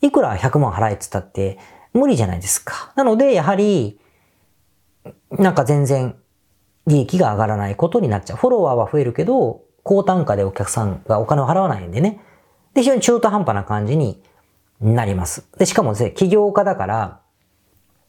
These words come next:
なんていうかな、起業家の方々そもそもが人口に対して比率が少ないじゃないですか。で、そこでなおかつ金を払わない層を狙っちゃったら、数も増えないし、お金ももらえないってことね。このちぐはぐな条件は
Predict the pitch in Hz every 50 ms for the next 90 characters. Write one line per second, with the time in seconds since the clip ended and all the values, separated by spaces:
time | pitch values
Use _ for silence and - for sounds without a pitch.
0 | _ _ _ _ _ - - 131 123 120 107 - 104 101 98 - - 175 165 196
1 | 185 185 180 175 - - _ _ - - 170 170 160 165 165 165 - 165 170 170
2 | 156 135 - 95 - - 135 131 117 - 113 104 95 90 107 120 160 170 165 165
3 | 165 165 156 147 165 139 101 - 131 135 127 - 127 120 - - 185 170 117 104
4 | 95 90 - - 78 76 - - - - - - - - - - - - 202 180
5 | 247 247 285 277 269 285 285 277 - 139 - - - 175 185 196 185 165 185 190
6 | 190 190 160 117 - - 104 98 104 104 107 - - 113 - - - 123 170 185
7 | 165 127 107 113 - - _ _ _ _ _ _ _ _ _ _ - - - 330
8 | 320 330 277 214 156 127 - 135 131 135 139 131 117 104 95 92 87 - - -
9 | 208 226 220 185 135 107 92 - - _ _ _ - 143 - 170 165 165 160 160
10 | 156 156 147 147 147 156 185 220 254 247 - - 120 - 120 139 - - 277 285
11 | 277 277 277 - - 277 254 254 220 233 233 226 220 208 190 202 196 190 185 -
12 | 185 165 147 135 151 196 196 - -